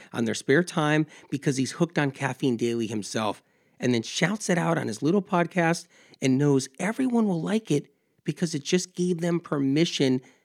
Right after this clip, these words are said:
It's as simple as this. And why is caffeine so hard to let go? Because withdrawal can be brutal, just awful. It can be a spiritual experience.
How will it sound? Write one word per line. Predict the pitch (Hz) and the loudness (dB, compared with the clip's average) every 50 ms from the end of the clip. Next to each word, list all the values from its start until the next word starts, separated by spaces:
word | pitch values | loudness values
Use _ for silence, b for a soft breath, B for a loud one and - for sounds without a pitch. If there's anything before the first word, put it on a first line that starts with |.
| b b _ _ _ _ _ _ - | b b _ _ _ _ _ _ -8
It's | 139 - - | -6 -4 -4
as | 120 - | -4 -4
simple | - - - 151 139 131 135 147 143 143 - | -6 -2 0 2 2 2 2 0 0 0 -2
as | - 127 127 - - | -4 -4 -4 -6 -6
this. | 107 113 110 104 - - - - - - _ _ _ _ _ _ _ _ _ _ | -6 -4 -4 -2 -4 -6 -8 -10 -14 -18 _ _ _ _ _ _ _ _ _ _
And | 135 135 | -4 0
why | 131 135 139 156 | 2 2 2 2
is | 170 165 - | 2 0 -2
caffeine | - - 160 156 143 - - 156 151 151 151 | -4 -4 -6 -6 -6 -6 -4 -2 -2 0 -2
so | 147 - - 147 | -4 -4 -6 -6
hard | - - - - 143 143 143 139 | -6 -8 -8 -6 -6 -6 -6 -6
to | 131 139 | -6 -4
let | 143 131 123 - - 110 - | -4 -4 -4 -6 -10 -14 -8
go? | - 120 113 117 143 190 247 277 - _ _ _ _ _ _ _ _ _ _ _ _ _ | -6 -4 -4 -2 -2 -2 -4 -4 -6 _ _ _ _ _ _ _ _ _ _ _ _ _
Because | 143 135 - 160 131 | -6 -4 -4 -4 -6
withdrawal | - 139 151 139 - - - - 131 120 127 151 185 214 214 - _ _ _ | -2 -2 -2 -2 -2 -6 -6 -4 -4 -2 -2 -2 -2 -2 -4 -8 _ _ _
can | _ - - 175 165 | _ -6 -4 -4 -4
be | 151 - 175 165 170 165 147 139 _ _ | -2 -4 -6 -4 -4 -4 -6 -8 _ _
brutal, | - - 160 156 165 180 202 240 240 247 254 240 208 170 - 107 110 101 - - - _ _ _ _ _ _ | -10 -8 -6 -2 -2 0 2 2 4 4 4 4 4 2 0 -2 -4 -6 -8 -12 -16 _ _ _ _ _ _
just | - - 180 175 - - _ | -4 -4 -4 -4 -4 -8 _
awful. | - - 143 175 180 - - - - 151 113 90 85 - - - _ _ _ _ _ - | -6 -4 -2 0 -2 -2 -4 -4 -4 -2 -2 -2 -4 -6 -10 -16 _ _ _ _ _ -8
It | 147 143 | -6 -4
can | - 185 | -2 -2
be | 196 196 | 0 0
a | 208 190 | -2 -2
spiritual | - - - - 175 180 180 175 - 180 | -2 -4 -2 0 0 0 0 -2 -4 -4
experience. | 156 - 139 - - - - - - 147 151 165 170 156 117 113 123 - - - - - | -4 -4 -6 -8 -10 -12 -10 -2 0 0 2 2 0 0 -2 -4 -8 -10 -10 -10 -10 -12